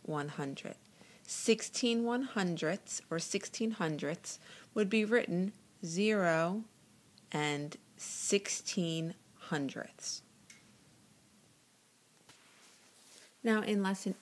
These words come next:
eighteen, we're still going to be multiplying numbers, but we're working with decimal times decimal. So three and three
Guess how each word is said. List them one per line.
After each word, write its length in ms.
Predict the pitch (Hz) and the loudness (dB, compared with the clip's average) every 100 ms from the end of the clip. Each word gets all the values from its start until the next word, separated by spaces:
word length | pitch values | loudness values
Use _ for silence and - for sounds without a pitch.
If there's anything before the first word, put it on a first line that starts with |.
| - | 2
eighteen, 720 | 262 294 - 170 160 175 196 - - - | 2 0 -2 0 2 2 -2 -6 -6 0
we're 100 | 208 | 0
still 260 | - 214 | 2 0
going 220 | 226 262 | 2 2
to 60 | 226 | 4
be 100 | 202 | 2
multiplying 1080 | 180 165 - 190 190 160 156 151 147 160 190 - _ _ _ _ _ 180 | 2 0 -4 -4 0 2 2 0 -2 -4 -6 -12 _ _ _ _ _ 2
numbers, 520 | 175 175 165 151 151 | 4 4 2 0 -2
but 320 | - 151 - | -2 -2 -2
we're 160 | 180 170 | -2 0
working 340 | 165 170 165 | 0 -2 -4
with 200 | 165 - | -6 -2
decimal 420 | 151 156 - 165 | -2 -2 -2 -6
times 480 | 160 - 147 165 - - | -6 -6 -6 -6 -12 -6
decimal. 640 | 151 135 - - - 196 - - - | -4 -4 -6 -8 -10 -14 -18 -20 -8
So 180 | - 185 | -2 -2
three 460 | - 196 185 214 | -2 -2 2 2
and 240 | 226 220 - | 4 0 0
three 240 | 190 196 | -2 -2